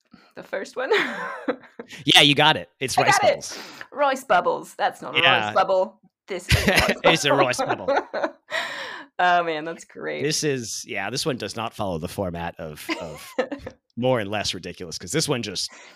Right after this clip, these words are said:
Speaker 2: proceeds <laughs>
Speaker 1: It's an
Speaker 2: clearly.
Speaker 1: accurate description, uh, yeah. <laughs>
Speaker 2: Yeah, yeah, no, it's great. I love it. Rice bubbles. It's so true.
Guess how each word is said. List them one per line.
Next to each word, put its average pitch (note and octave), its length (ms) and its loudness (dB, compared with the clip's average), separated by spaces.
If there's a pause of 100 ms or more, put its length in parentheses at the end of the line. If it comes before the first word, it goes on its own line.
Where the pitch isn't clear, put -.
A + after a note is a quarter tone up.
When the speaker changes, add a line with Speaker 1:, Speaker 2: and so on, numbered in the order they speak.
(140)
Speaker 2:
proceeds C3 760 0 (240)
<laughs> - 240 -20
Speaker 1:
It's - 240 -8
an F4+ 60 -2
Speaker 2:
clearly. C#3+ 540 2
Speaker 1:
accurate - 260 -4
description, E3+ 260 -2
uh, E3 40 -4
yeah. F#3+ 400 -4 (480)
<laughs> - 500 -6
Speaker 2:
Yeah, D3+ 160 4
yeah, C3+ 220 4
no, A#2 180 0
it's F2+ 160 -8
great. A2+ 220 -4
I F2+ 40 -6
love F#2+ 200 -2
it. - 100 -14
Rice F#2+ 220 -6
bubbles. - 340 -12
It's D2 140 -10
so A2 160 -6
true. F#2 280 -8